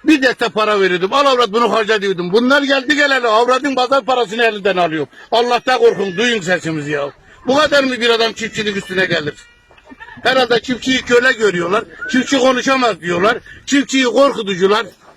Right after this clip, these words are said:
Vallahi de haksızsınız. Benim emeklerim size kan ilik olsun. İnşallah da ahirette alırım. Gidiyorlar, beş vakit namaz kılıyorlar.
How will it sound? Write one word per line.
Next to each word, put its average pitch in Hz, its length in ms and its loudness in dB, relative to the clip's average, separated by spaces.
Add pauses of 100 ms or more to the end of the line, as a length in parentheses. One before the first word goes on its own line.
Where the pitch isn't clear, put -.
(240)
Vallahi 262 520 0
de 262 60 -2
haksızsınız. 233 800 -2
Benim 262 260 0
emeklerim 247 580 0
size 247 340 0
kan 269 200 2
ilik 247 340 -2
olsun. 180 280 -2 (760)
İnşallah 262 540 0
da 240 120 0 (140)
ahirette 233 420 0
alırım. 202 280 -2 (280)
Gidiyorlar, 254 580 2
beş 269 200 2
vakit 220 260 -2
namaz 247 280 0 (100)
kılıyorlar. 208 420 2